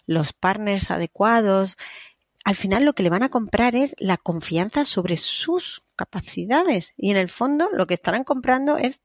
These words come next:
su marca personal, ¿no? Entonces, la verdad es que fue una aventura.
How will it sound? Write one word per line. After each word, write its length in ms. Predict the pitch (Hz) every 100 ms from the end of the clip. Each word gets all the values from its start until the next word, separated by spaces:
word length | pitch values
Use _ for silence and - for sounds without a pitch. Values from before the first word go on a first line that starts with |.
| _
su 180 | - 196
marca 300 | 190 - 240
personal, 680 | 208 - 185 190 240 196
¿no? 140 | 185 320
Entonces, 580 | 285 - - 226 226 226 - - - - - - - - - _ _ _
la 140 | 196 190
verdad 260 | 175 202
es 100 | 220
que 400 | - 262 240 208
fue 220 | 202 - 208
una 140 | 254
aventura. 720 | 254 240 - 254 254 247 -